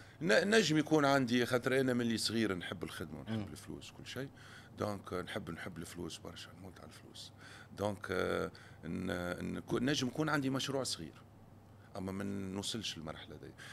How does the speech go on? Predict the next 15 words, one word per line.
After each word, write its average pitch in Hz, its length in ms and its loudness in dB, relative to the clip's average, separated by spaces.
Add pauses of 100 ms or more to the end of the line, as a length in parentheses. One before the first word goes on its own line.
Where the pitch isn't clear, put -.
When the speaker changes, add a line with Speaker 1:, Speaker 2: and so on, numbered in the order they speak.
(140)
Speaker 1:
على 101 100 -6
خاطر - 320 -4
شوف، - 280 -8
نقول 92 240 -10
لك - 120 -12
حاجة. 80 240 -12 (360)
البلاد 107 420 2
هذيا 139 420 0 (300)
وفرت 120 460 -4
لي 101 60 -4
علاقات 104 480 -6
كبيرة. 85 380 -10 (1400)
البلاد 98 360 -6
هذيا 113 280 -2
خليت، 104 440 -4